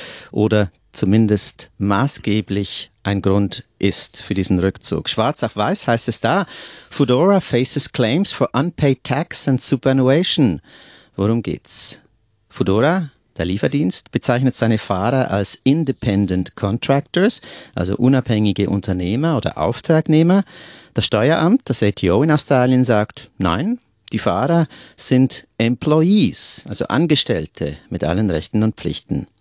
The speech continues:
Sprich, sie haben Anrecht auf Superannuation, also Beiträge in die Rentenkasse, die neun Komma fünf Prozent, die es in Australien gibt. Und der Staat hat Anrecht auf Payroll Tax. Tatsache ist, das Unternehmen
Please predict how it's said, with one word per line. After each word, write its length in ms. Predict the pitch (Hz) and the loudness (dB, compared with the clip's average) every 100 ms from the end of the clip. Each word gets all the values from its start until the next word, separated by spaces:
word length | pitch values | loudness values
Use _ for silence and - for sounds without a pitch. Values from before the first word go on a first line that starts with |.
| - - - - | -18 -16 -16 -16
Sprich, 400 | - 120 139 - | -2 -2 0 -2
sie 100 | 90 | -2
haben 160 | 90 | 0
Anrecht 400 | 85 98 92 - | 2 2 0 0
auf 140 | 85 - | -2 0
Superannuation, 920 | 117 110 104 98 110 143 - 208 220 - _ _ - | 0 0 0 2 0 0 2 4 4 -2 _ _ -12
also 220 | - - | -8 -4
Beiträge 500 | 78 98 98 92 87 | -4 -4 -4 -2 -2
in 120 | 87 | -2
die 100 | 90 | 2
Rentenkasse, 800 | 98 131 147 - 131 - 139 127 | 2 2 0 0 -2 0 0 0
die 220 | 87 85 - | -2 -6 -6
neun 260 | - 90 101 | -2 0 0
Komma 200 | 101 87 | -2 -4
fünf 340 | - 101 - | -2 -2 -2
Prozent, 460 | - 165 127 180 - | -6 -2 -2 -2 -4
die 20 | |
es 80 | 127 | -2
in 120 | 123 | 0
Australien 460 | 110 - 110 107 110 | -2 -2 -2 0 0
gibt. 260 | 175 - - - - - - | 0 -2 -16 -18 -18 -20 -6
Und 160 | 110 98 | -4 -2
der 80 | 101 | -4
Staat 420 | - 90 143 - | -2 -2 -2 -2
hat 240 | 127 - | -4 -2
Anrecht 460 | 98 104 107 110 - | -4 -2 -2 -4 -2
auf 340 | 127 139 - | -2 -2 -6
Payroll 600 | - 139 160 113 101 82 82 | -2 2 2 2 0 0 -4
Tax. 480 | - 82 - - - _ _ - - - - | -6 -6 -6 -8 -8 _ _ -20 -16 -16 -4
Tatsache 480 | 131 139 - 196 180 | -2 0 0 -2 2
ist, 440 | 180 175 - _ | 0 0 -6 _
das 120 | 117 127 | -6 -4
Unternehmen 680 | 113 110 107 110 110 104 | 0 2 4 4 4 2